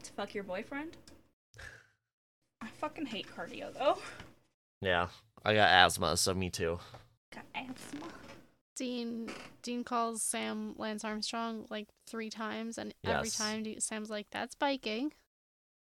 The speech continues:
Speaker 2: It's funny the first time, and then ceases to be funny.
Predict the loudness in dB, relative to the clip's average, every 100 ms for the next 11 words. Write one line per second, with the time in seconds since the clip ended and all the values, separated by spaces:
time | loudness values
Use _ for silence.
0 | _ _ -20 _ _ 2 6 10 10 10
1 | 10 10 8 10 12 12 12 10 8 8
2 | 6 4 0 -2 -4 -4 -6 -8 -8 -8
3 | -8